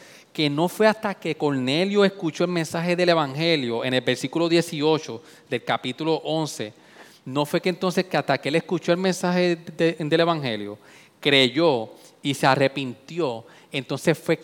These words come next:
dice que él fue bautizado con el Espíritu Santo. Entonces, aunque él, en lo, en los versos anteriores quizás lo, lo podemos leer, entonces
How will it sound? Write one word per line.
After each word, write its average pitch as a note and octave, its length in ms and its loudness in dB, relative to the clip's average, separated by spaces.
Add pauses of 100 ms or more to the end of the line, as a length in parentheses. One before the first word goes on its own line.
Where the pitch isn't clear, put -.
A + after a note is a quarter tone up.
dice E3 260 -2
que - 80 -4
él C3 80 -4
fue D3+ 140 0
bautizado C#3 760 -4
con B2+ 140 -10
el A2 80 -6
Espíritu B2 500 -4
Santo. F#2+ 460 -10 (1040)
Entonces, - 320 -6 (220)
aunque C3 320 -2
él, C3 180 -6 (280)
en C3 120 -4
lo, C3+ 200 -2
en C3 100 -8
los B2+ 160 -10
versos D3 280 -6
anteriores G3 540 2
quizás D3 320 2
lo, F3 140 -2
lo F3 160 0
podemos F3+ 300 4
leer, F3+ 140 6
entonces E3 340 0